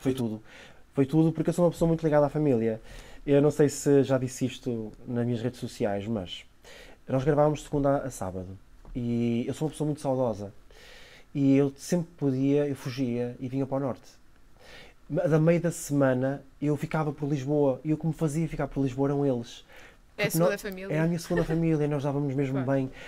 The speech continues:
Speaker 1: Tanto é que eu, eu não, eu não acho que tenha dormido sozinho ou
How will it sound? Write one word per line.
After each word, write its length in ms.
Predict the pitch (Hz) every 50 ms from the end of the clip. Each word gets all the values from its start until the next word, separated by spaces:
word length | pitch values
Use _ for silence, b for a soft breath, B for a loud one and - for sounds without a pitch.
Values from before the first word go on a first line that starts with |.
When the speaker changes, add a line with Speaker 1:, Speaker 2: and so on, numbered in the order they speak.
| B B B
Speaker 1:
Tanto 260 | 175 175 170 160 170
é 100 | 180 196
que 380 | 190 - - 190 180 175 165 - - -
eu, 340 | 170 170 175 175 175 185 -
eu 100 | 180 180
não, 120 | 196 214 -
eu 120 | 185 190
não 220 | 226 269 254 220 214
acho 240 | 220 220 - - -
que 120 | - - - -
tenha 300 | - 196 196 190 185 185
dormido 460 | 165 156 185 170 175 180 180 180 151 147
sozinho 800 | - - 175 165 156 143 139 139 156 165 165 175 185 208 226 233 - - B B B B B B B B -
ou 600 | 185 190 190 190 185 190 185 185 180 135 135